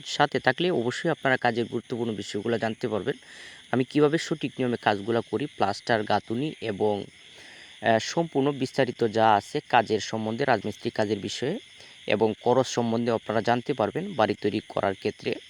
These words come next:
সাথে থাকলে। তো আপনারা ভালো থাকুন, সুস্থ থাকুন। আজকে এই পর্যন্তই,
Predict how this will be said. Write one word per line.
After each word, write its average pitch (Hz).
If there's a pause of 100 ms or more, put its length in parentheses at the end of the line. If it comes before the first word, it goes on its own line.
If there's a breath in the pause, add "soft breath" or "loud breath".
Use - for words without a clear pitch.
সাথে -
থাকলে। - (600)
তো 139
আপনারা 143
ভালো 131
থাকুন, 175
সুস্থ -
থাকুন। 139
আজকে 135
এই 131
পর্যন্তই, 127